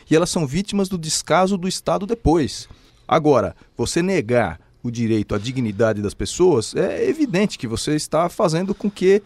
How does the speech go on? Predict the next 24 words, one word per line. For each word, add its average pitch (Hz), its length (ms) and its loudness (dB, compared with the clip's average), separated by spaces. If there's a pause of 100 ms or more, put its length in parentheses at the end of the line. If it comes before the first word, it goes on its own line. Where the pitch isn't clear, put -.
(120)
uma 147 200 0
revolta 147 840 2 (180)
se - 240 -10
crie 175 720 -2
e - 20 -4
fica - 260 -4
aquela 156 260 0
famosa 143 480 0
expressão 151 480 -2
da 151 100 0
panela 143 420 2
de 160 80 -6
pressão. 151 520 0
Uma 135 280 0
hora 139 220 6
explode. 214 560 2 (400)
Então, 190 420 0 (240)
o 127 140 -2
Estado 131 300 0
de - 40 -10
São 123 180 -2
Paulo, 107 240 0
por 113 160 0
exemplo, 98 400 -4